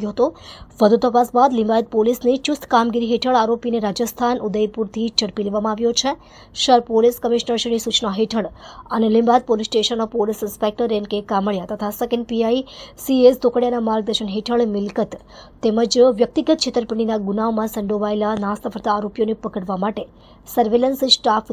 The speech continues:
દ્વારા સતત કામગીરી કરવામાં આવી રહી હતી. આ કામગીરી દરમિયાન લીંબાયત પોલીસ સ્ટેશનના સર્વેલન્સ સ્ટાફના પી એસ આઈ ડી આર ઓડેદરા તથા એ એસ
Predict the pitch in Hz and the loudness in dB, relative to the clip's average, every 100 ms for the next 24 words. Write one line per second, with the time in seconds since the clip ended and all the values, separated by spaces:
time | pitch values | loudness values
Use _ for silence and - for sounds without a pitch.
0 | 185 220 220 - - 254 294 285 - 208 | -2 0 0 -4 -6 0 0 0 0 0
1 | 214 196 202 233 196 190 185 202 - 202 | 0 -4 -4 -4 -4 -4 -4 -4 -6 -6
2 | 202 214 226 175 - - - - 202 196 | -6 -6 -8 -12 -16 -20 -20 -4 -2 2
3 | 214 220 240 240 240 262 247 254 214 208 | 4 4 2 2 2 2 0 0 0 2
4 | 214 240 202 202 226 214 214 208 233 220 | 2 0 -4 -4 -4 -4 -2 -2 -2 0
5 | 233 233 208 208 220 202 233 214 - 220 | -2 -4 -4 -4 -6 -6 -4 -4 -2 -2
6 | 240 214 190 196 185 202 247 - - - | -2 -2 -2 -2 -2 -2 -4 -6 -20 -20
7 | - 190 226 254 226 233 240 226 233 208 | -10 0 0 2 0 0 0 2 2 2
8 | 202 - - 214 214 - 226 226 240 | -6 -10 -8 -2 0 0 -2 -2 -4